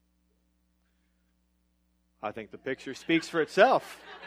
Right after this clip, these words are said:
It's not technically a lie.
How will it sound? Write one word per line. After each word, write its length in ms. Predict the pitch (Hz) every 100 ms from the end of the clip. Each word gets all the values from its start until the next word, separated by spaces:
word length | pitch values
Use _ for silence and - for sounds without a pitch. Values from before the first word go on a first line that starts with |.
| - - - - - - - - - - - - - - -
It's 200 | 208 196
not 180 | 139
technically 460 | - 156 156 151 139
a 80 | 123
lie. 320 | 123 127 233